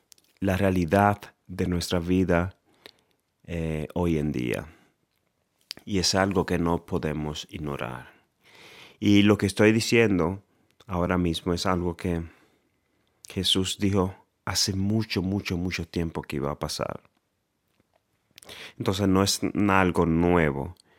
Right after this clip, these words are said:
Sabíamos que todas estas cosas iban a pasar porque Jesús ya la había dicho.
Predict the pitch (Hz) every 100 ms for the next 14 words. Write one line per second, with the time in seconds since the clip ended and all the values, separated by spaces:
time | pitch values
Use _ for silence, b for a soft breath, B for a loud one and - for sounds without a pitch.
0 | B B B B - 90 85 95 110 87
1 | 78 76 - 87 - 90 92 92 92 -
2 | 92 85 - 78 - - 85 78 80 82
3 | - 80 - - - 80 80 80 98 82
4 | - 82 82 82 80 76 82 82 - 67